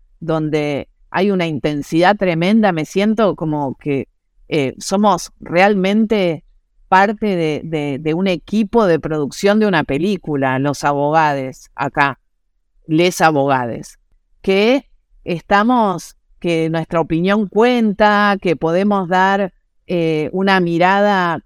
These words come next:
quizás más ampliada de una situación, eh, que nos escuchan, que escuchamos, que aprendemos, como que yo sí veo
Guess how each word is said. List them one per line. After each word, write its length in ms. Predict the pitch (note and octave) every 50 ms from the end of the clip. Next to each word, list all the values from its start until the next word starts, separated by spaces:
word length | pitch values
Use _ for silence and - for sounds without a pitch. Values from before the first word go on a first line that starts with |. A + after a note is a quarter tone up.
| _ _
quizás 640 | - D#3+ D3 - - F3+ F#3 F#3+ G3 F#3+ - - _
más 320 | - D#3+ E3 E3+ F3 - -
ampliada 760 | E3+ D#3+ D#3 - - F#3 G#3 A3+ A#3 A3+ A3+ G3+ F3+ E3 D#3+
de 100 | E3 F3
una 180 | F3+ F3+ F3+ F3
situación, 1000 | - E3+ D#3 - D3+ D3+ - - - A3+ A#3 A3+ A3 G#3 G3 F#3+ F#3 F3+ F3 - _ _ _ _ _ _
eh, 220 | - E3 D#3+ C#3+ -
que 140 | - E3+ D#3+
nos 220 | D#3 D3+ - -
escuchan, 880 | D3+ - - - A3+ B3 A#3+ A3+ - - - G3 F#3 F#3 F#3 F#3 F#3 E3+ -
que 100 | - D#3+
escuchamos, 680 | - - - E3 D3+ - A3 A3+ A3+ G#3 G3 F#3 D#3+ -
que 100 | - D#3+
aprendemos, 680 | D3+ C#3 D#3+ D3+ D3+ D#3+ F3 G3+ A3+ A3 G3 E3+ D3+
como 280 | - D#3+ D#3 D#3 D3+ -
que 260 | - E3 D#3 C#3 - - _ _ _ _ _ _ _ _
yo 300 | - - - G#3+ A3+ A#3+
sí 300 | - - - A#3+ B3 B3
veo 460 | A3+ A#3 A3+ A#3 A#3 A#3+ B3 B3 -